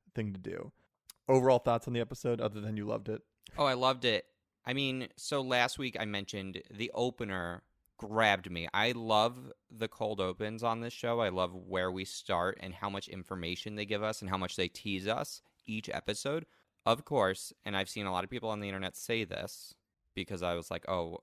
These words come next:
Speaker 2: you know, how do people feel?" I went to Twitter. It's like, people like the episode. People loving the episode. People are saying, "Great direction on the episode." And everyone else is saying,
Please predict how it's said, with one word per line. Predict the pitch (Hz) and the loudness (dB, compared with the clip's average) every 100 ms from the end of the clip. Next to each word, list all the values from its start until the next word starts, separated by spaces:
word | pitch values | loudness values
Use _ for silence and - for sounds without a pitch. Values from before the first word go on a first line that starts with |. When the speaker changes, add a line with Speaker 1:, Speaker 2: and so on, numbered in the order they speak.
| - 117 | -14 -12
Speaker 2:
you | 85 | -10
know, | 85 | -8
how | 101 | -8
do | |
people | 95 107 - | -8 -12 -8
feel?" | 98 85 | -6 -4
I | 82 | -4
went | 85 | -6
to | - | -8
Twitter. | - 87 - 92 - | -6 -6 -6 -10 -18
It's | - | -14
like, | 85 _ | -14 _
people | 95 90 | -8 -2
like | 90 90 | -2 -2
the | 98 | -4
episode. | 90 - 120 | -4 -4 -6
People | - 82 92 92 98 | -6 -6 -6 -2 2
loving | 107 107 107 | 2 2 0
the | 104 | 0
episode. | 92 82 - - - | 0 -6 -8 -8 -8
People | 90 90 | -6 -4
are | 87 | -4
saying, | 92 90 | -4 -4
"Great | 92 104 113 131 135 | -4 0 4 4 4
direction | 131 120 - | 2 2 0
on | 110 | -2
the | 113 | -2
episode." | 113 104 92 | 0 -2 -2
And | |
everyone | 117 147 | 0 0
else | 175 175 | 0 -4
is | 143 | -4
saying, | 120 110 107 | -2 -2 -4